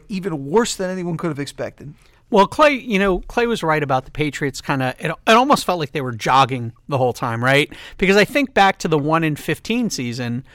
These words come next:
Speaker 2: when the Patriots came in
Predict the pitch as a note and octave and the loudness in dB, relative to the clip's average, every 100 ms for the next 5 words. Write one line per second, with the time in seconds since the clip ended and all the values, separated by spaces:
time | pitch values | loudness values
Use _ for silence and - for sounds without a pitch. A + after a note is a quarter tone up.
0 | - _ - C#3+ D3 C#3 C3+ C3 B2+ - | -20 _ -6 2 4 4 2 0 -4 -8
1 | _ _ - - E3+ - D3+ C3 - D3 | _ _ -6 0 0 0 -4 -4 -2 -2
2 | B2+ B2 B2 | 0 -2 -4